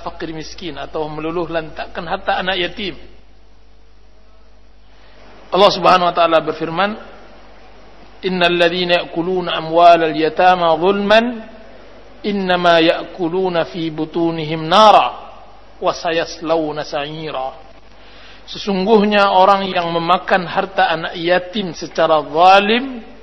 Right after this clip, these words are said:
sesungguhnya tak ubahnya mereka makan untuk memasukkan ke dalam perut mereka dari api. Sama tak ubahnya,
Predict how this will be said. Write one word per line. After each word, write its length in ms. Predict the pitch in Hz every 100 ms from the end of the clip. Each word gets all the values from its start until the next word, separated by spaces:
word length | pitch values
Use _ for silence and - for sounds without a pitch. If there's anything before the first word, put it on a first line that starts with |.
| - - - - - - -
sesungguhnya 800 | - 196 196 175 175 180 185 175
tak 220 | - - 170
ubahnya 500 | 156 196 185 185 175
mereka 440 | 170 175 175 180
makan 960 | 156 160 175 - - 214 240 233 - - - - - - - - - - - - - - -
untuk 340 | 175 185 233 233
memasukkan 720 | 185 180 165 254 - 208 190
ke 100 | 196
dalam 340 | 180 180 165 185
perut 240 | 196 226
mereka 480 | 185 185 175 185 165
dari 240 | 160 160
api. 640 | 220 185 - 196 135 - - -
Sama 400 | - 196 202 196 180
tak 160 | 196
ubahnya, 460 | 165 190 180 185